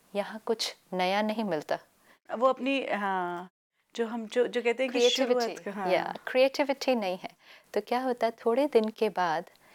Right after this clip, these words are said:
Speaker 1: इसको आदत पड़ गई है
Speaker 2: हम्म।
Speaker 1: कि इन्होंने यही शब्द का उच्चारण करना है।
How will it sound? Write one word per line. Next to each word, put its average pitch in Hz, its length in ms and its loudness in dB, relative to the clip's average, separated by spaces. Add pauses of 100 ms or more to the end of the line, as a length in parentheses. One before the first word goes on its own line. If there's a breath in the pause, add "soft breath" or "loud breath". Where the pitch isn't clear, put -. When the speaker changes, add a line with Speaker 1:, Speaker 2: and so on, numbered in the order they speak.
(200 loud breath)
Speaker 1:
इसको - 400 -2
आदत 202 320 0
पड़ 165 220 0
गई 151 200 -2
है 165 160 -8
Speaker 2:
हम्म। 160 140 -12 (200)
Speaker 1:
कि 214 120 4
इन्होंने 226 300 0
यही 233 300 2
शब्द 185 340 0
का 185 180 0
उच्चारण 175 460 0
करना 170 320 -6
है। 190 180 -12